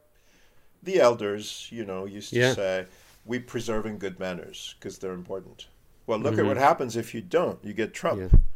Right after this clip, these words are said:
Speaker 2: Yeah, yeah, yeah.
Speaker 1: So how do you like that? You know,
Speaker 2: Yes.
Speaker 1: 'cause that's,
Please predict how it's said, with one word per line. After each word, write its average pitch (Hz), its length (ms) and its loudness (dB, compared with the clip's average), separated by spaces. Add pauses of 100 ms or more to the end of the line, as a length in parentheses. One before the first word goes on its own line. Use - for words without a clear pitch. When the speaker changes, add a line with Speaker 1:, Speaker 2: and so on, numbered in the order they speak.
(340)
Speaker 2:
Yeah, 101 320 2
yeah, 98 320 2
yeah. 101 280 -2 (120)
Speaker 1:
So 110 420 0
how 120 140 6
do 131 60 -2
you 135 60 2
like 113 240 4
that? 101 380 2 (500)
You 95 120 -2
know, 90 140 -2
Speaker 2:
Yes. 87 160 -14
Speaker 1:
'cause - 180 -6
that's, - 520 0